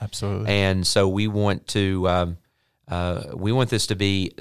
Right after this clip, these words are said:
Speaker 2: not a conversation stopper, but a conversation starter.
Speaker 1: Mm.
Speaker 2: Um, unfortunately, we haven't,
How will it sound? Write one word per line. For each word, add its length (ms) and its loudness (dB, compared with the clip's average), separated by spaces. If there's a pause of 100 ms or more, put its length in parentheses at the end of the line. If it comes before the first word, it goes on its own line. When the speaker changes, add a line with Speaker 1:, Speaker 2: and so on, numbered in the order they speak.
Speaker 2:
not 180 0
a 60 -2
conversation 580 -2
stopper, 420 -2
but 120 -4
a 20 -4
conversation 640 -4
starter. 640 -2 (100)
Speaker 1:
Mm. 220 -6 (220)
Speaker 2:
Um, 480 -2 (280)
unfortunately, 920 -2
we 200 -6
haven't, 420 -2